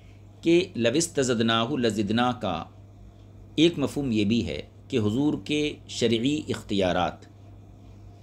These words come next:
यानी तशरीई इख्तियारात की तरफ सहाबा ने इशारा किया गोया कि, यानी हुजूर सल्लल्लाहु अलैहि वसल्लम चूँकि तशरीई इख्तियारात के मालिक बनाए गए हैं, इसलिए सहाबा ने गोया कि इसके ज़रिए अपना अक़ीदा बयान किया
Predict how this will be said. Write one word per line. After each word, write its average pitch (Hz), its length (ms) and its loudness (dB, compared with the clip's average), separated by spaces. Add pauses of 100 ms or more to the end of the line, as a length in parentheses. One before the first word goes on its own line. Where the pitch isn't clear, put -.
(120)
यानी 127 140 0
तशरीई 127 500 0
इख्तियारात 120 680 2
की 127 100 -6
तरफ 131 220 -4
सहाबा 101 460 -6
ने 117 100 -4
इशारा 92 400 -4
किया 82 260 -4
गोया 76 260 -4
कि, - 160 -14 (420)
यानी 110 160 0
हुजूर 127 220 4
सल्लल्लाहु 127 280 4
अलैहि 113 120 0
वसल्लम 120 280 -2
चूँकि 98 520 -4 (720)
तशरीई 139 500 2
इख्तियारात 120 600 2
के 127 100 -6
मालिक 110 340 -2
बनाए 110 260 0
गए 95 140 -4
हैं, 87 320 -10 (640)
इसलिए 160 320 4
सहाबा 123 480 2
ने 147 160 -4
गोया 120 260 2
कि 131 160 -2
इसके 113 260 -4
ज़रिए 110 200 -2
अपना 147 300 -6
अक़ीदा 160 340 2
बयान 107 320 2
किया 78 280 -10